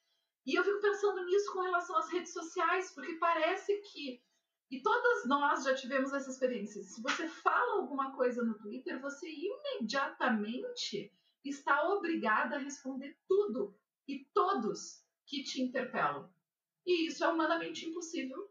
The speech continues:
pra começar. Eu acho que não é muito saudável, porque daí a gente vai ter outros problemas das redes sociais,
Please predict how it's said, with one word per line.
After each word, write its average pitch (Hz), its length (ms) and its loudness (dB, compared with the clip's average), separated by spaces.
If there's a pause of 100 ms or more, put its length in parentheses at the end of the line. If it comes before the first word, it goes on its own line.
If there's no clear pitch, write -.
pra 214 120 -10
começar. 196 600 -6 (520)
Eu 277 120 4
acho 262 280 2
que 262 80 2
não 254 180 4
é 330 140 2
muito 240 320 -2
saudável, 196 680 0 (680)
porque 202 180 0
daí 208 140 6
a - 20 6
gente 208 160 -2
vai 196 100 2
ter 190 80 2
outros 240 420 0
problemas 185 520 0
das 165 180 -2
redes 170 220 -2
sociais, 175 640 -4